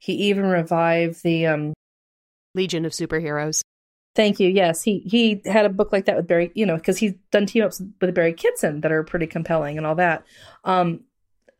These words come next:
Speaker 1: that said, one hopes he's grown since the days he wrote Empire with, um,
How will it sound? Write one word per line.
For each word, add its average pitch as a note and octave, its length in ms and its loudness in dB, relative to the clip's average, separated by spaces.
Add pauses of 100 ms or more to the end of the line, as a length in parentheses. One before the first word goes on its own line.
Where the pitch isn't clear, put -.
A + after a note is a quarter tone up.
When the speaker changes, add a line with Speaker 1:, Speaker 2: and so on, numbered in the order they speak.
Speaker 1:
that G3+ 380 -2
said, E3+ 480 2 (180)
one F#3+ 380 -2
hopes F#3+ 340 -4
he's E3+ 200 -2
grown E3+ 600 -2
since E3+ 320 -6
the E3 100 -8
days E3 360 -2
he F3 140 -6
wrote D#3+ 280 -4 (160)
Empire E3+ 720 -6
with, D#3+ 360 -8
um, D#3+ 300 -6